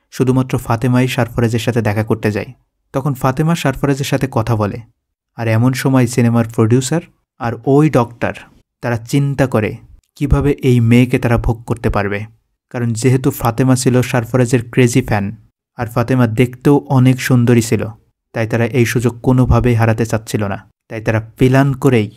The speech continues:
ফাতেমাকে জোরপূর্বক নির্যাতন করে, এমনকি তারা এটা করার পর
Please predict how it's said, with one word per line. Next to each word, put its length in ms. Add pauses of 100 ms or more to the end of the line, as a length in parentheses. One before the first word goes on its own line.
(320)
ফাতেমাকে 460
জোরপূর্বক 760
নির্যাতন 440
করে, 280 (440)
এমনকি 360
তারা 200
এটা 300
করার 400
পর 280